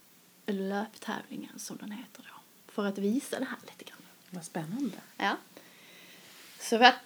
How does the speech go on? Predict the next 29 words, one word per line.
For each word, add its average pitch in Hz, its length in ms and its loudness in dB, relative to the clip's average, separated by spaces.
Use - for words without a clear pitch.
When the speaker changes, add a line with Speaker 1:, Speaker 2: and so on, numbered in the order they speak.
Speaker 1:
jag 208 120 -6
tänker 214 300 -2
att 208 120 -4
vi 196 60 4
börjar 208 500 6
med 214 340 -2
att 202 380 -6
vi 240 80 -2
sö-, 226 240 0
sätter 196 500 -2
oss - 300 -6
bekvämt 196 520 0
till 202 140 -12
rätta. 202 420 -10
Försök - 260 -4
att 262 80 -4
slappna 233 600 -4
av 202 120 -6
lite 196 240 -6
grann 185 560 -6
och 185 300 -16
komma 226 160 -4
i 220 60 -8
kontakt 220 520 -4
lite 202 260 -4
grann 196 240 -4
med 190 140 -8
din 190 220 -12
andning. 202 800 -10